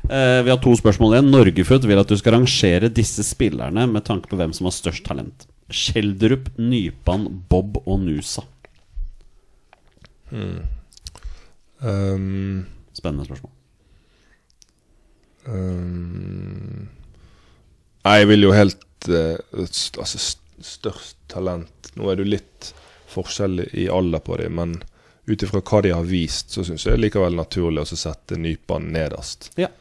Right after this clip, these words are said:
Speaker 2: Ja.
Speaker 1: Helt fair, det.
Speaker 2: Det, de andre er, er allerede på et europeisk nivå.
Speaker 1: Mm.
Speaker 2: Så det er egentlig bare, og Nypan er jo, eh, litt yngre også. Og så, eh,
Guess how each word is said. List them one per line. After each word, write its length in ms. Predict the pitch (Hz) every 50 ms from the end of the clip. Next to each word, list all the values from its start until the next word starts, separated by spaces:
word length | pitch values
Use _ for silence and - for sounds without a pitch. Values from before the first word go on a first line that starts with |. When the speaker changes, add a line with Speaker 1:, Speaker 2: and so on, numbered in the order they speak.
| _ _ _
Speaker 2:
Ja. 160 | - - 80 - - - - -
Speaker 1:
Helt 160 | - 107 -
fair, 140 | - 98 104
det. 120 | 113 110 -
Speaker 2:
Det, 240 | - - - 90 85 82 80 78 78
de 120 | 82 87 85
andre 340 | 82 82 85 87 87 82 78 76 76
er, 200 | 85 85 82 - - -
er 160 | - - 85
allerede 380 | 82 87 85 82 85 85 85 -
på 80 | - 82
et 80 | 78 -
europeisk 640 | - 82 85 80 - - 82 82 80 - - -
nivå. 220 | - 78 80 80 82 - -
Speaker 1:
Mm. 260 | - 101 87 80 78 -
Speaker 2:
Så 220 | - - 90 87 82 78 76 76 78 80 - - - - - - _ _ - -
det 180 | - 107 98 87
er 220 | 82 82 85 98 101 92
egentlig 320 | 85 82 82 - - 85 82
bare, 300 | 78 78 76 78 78 78 80
og 120 | 82 85 87
Nypan 380 | 87 90 85 - 90 87 87 82
er 120 | 82 82 82
jo, 220 | 82 82 80 80 87 - - -
eh, 420 | 139 113 104 95 - - 85 82 - -
litt 280 | - - 90 87 - -
yngre 300 | 90 87 82 82 78 76
også. 240 | 78 78 - - - _ - - - - - - - - _ - - _ - -
Og 100 | - 113
så, 280 | 98 - - - 123 120 117 113 107 98 92 92 92 - - - _ _ _ _ _ _ _ _ _ _ _ _ _ _ _ -
eh, 800 | 107 104 98 95 92 92 92 90 90 87 87 85 82 78 - -